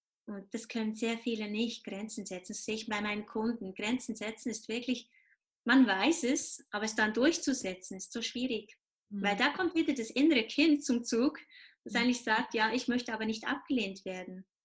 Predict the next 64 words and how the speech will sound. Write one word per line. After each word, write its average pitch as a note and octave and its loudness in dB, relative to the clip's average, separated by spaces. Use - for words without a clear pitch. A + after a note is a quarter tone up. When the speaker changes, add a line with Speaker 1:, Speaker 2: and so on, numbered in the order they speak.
Speaker 2:
Mhm. G3 -10
Speaker 1:
Ich - -8
möchte A3 -4
doch, A3+ -6
dass A#3 -8
die A#3 -4
Menschen A3 -2
mich A3 -4
mögen. G#3+ 0
Und F#3+ -8
die A#3 2
mögen B3+ 4
mich G#3+ -6
nicht, A3 -2
wenn G3 -6
ich A3 -8
Grenzen C#4+ -2
setze.“ - -14
Speaker 2:
Mhm. G3 -10
Das G3 -6
ist G3+ -8
wieder G#3+ 2
das, G#3 -4
das G3+ -8
Perfektionistische, G#3+ -6
ne? G3 -8
Aber F#3+ -2
das G3+ -4
Ding B3+ 2
ist, - -4
ja, G3 -2
wenn, A3+ 2
ähm, G#3 -2
man G#3+ 0
kann's A#3 2
ja B3+ 0
sowieso, A3 0
das B3 -4
musste A#3 -2
ich G3 -4
auch G#3+ -2
erstmal G#3+ -4
die G3 -6
Feststellung G3 -6
machen, F#3+ -10
man F#3 -6
kann's G#3+ -8
ja G3+ -4
sowieso G3+ 0
nie A3 2
jedem F3+ -4
recht F3+ -8
machen. F#3 -12
Es - -16
wird G#3 -4
immer A3+ 4
Leute G3 0
geben, F#3 -4
die F3+ -10
das F3+ -8
doof F3+ -8
finden F#3 -12
und F3+ -14
so. F3 -14